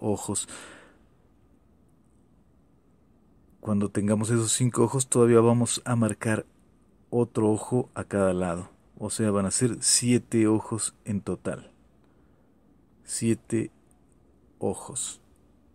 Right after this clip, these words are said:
Son simples medidas, no quiere decir que este rostro va a ser de, de, de un extraterrestre que tiene siete ojos. Simplemente son la medida que estamos usando para nuestro ejercicio.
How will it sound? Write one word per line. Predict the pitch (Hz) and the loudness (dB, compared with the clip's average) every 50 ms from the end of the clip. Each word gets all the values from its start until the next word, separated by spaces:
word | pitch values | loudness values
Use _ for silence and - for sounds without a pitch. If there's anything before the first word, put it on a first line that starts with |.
| _ _ _ _ _ _ | _ _ _ _ _ _
Son | _ - - 123 123 127 | _ -10 -4 -2 -2 -2
simples | - - - 120 110 - 123 117 - 117 | -2 -2 -2 -4 -2 0 -2 -2 0 0
medidas, | 113 107 107 113 110 98 87 - - | -2 0 0 -2 -2 -2 -2 -2 -4
no | 104 92 | -6 -6
quiere | - - 104 98 | -4 -2 -2 -2
decir | 92 - - 101 90 | -2 -2 -4 -4 -6
que | - - 95 87 87 - - - - - - - _ _ | -6 -8 -8 -8 -10 -12 -18 -20 -20 -20 -20 -20 _ _
este | - 104 - - - - 95 | -10 -8 -8 -6 -4 -4 -2
rostro | 85 92 92 - - - - 104 90 | -2 -2 -2 -2 -2 -4 -6 -6 -4
va | 90 90 | -4 -4
a | 87 | -2
ser | - - - 92 - - - - _ _ _ _ _ _ _ _ _ _ _ _ | -2 -2 -2 -2 -6 -6 -12 -20 _ _ _ _ _ _ _ _ _ _ _ _
de, | - 107 98 92 98 95 - | -12 -6 -4 -2 0 -2 -2
de, | - - - - - - - 65 - - 57 50 - - | -4 -8 -16 -18 -18 -16 -16 -16 -16 -16 -16 -18 -18 -16
de | - 107 110 104 98 | -16 -6 -2 0 0
un | 98 98 95 | 2 2 0
extraterrestre | 92 - - - 98 - - - 85 107 101 - - - | 0 0 0 -2 -2 -4 -4 -4 -4 -2 -4 -4 -6 -8
que | - - | -8 -10
tiene | - - 101 95 90 | -6 -4 -4 -2 -2
siete | - - 107 - - | -2 -4 -4 -2 0
ojos. | 139 131 - - - | -2 -2 -2 -6 -4
Simplemente | - 123 113 - 113 113 113 127 | -4 -4 -2 -2 -2 -2 -2 -6
son | - - 131 127 131 131 - - - - - _ _ _ _ _ | -6 -2 -2 0 0 -2 -4 -10 -20 -20 -20 _ _ _ _ _
la | - 113 110 107 101 | -4 0 0 2 2
medida | 101 101 104 117 127 123 117 113 | 2 2 2 2 2 2 2 0
que | - | -2
estamos | - - - 110 104 101 95 - | -8 -4 -2 -2 -2 -2 -4 -8
usando | 98 - - 131 127 135 131 131 131 127 | -10 -2 0 2 2 4 4 4 4 2
para | - _ - 110 113 113 113 113 113 117 113 - - - - _ _ _ _ _ _ _ _ _ - _ _ _ _ _ _ | 0 _ 0 2 4 4 4 4 2 0 -4 -10 -18 -20 -20 _ _ _ _ _ _ _ _ _ -20 _ _ _ _ _ _
nuestro | - 120 113 110 101 92 - - - - 101 95 | -8 -4 0 0 0 0 0 -4 -2 0 2 2
ejercicio. | 92 90 - - 101 87 - - - 104 - - - 90 | 2 0 0 -2 -2 2 2 2 2 2 0 0 -2 -2